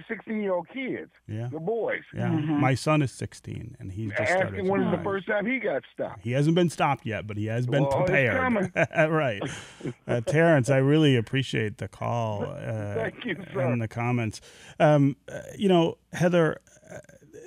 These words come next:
Speaker 2: th-, Terrence's call reminds me again that these are,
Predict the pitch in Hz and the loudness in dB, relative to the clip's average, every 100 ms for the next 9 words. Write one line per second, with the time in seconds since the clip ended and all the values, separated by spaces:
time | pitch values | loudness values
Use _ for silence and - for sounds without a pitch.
0 | 208 170 - - _ _ _ - 196 196 | -8 -8 -12 -20 _ _ _ -2 0 2
1 | - 160 - - 151 147 143 139 139 123 | 0 -4 -6 -2 2 2 2 0 0 -2
2 | 131 120 120 143 113 101 101 110 107 - | -2 -4 -2 -2 0 -4 -6 -6 -8 -10
3 | - 254 143 143 151 151 151 135 | -20 _ -4 -2 0 0 -2 -2